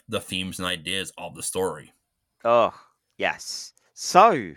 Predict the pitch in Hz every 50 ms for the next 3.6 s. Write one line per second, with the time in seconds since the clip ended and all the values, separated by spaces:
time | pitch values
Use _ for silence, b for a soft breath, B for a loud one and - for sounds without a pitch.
0 | - _ 113 117 135 185 214 - - 151 120 113 - 135 127 - 143 156 190 220
1 | 196 - - - 147 143 143 139 131 123 - _ - 120 147 160 151 - _ -
2 | - 151 160 - - 117 143 131 123 - - - 160 175 180 147 110 - - 101
3 | - - 98 90 82 80 80 - - - -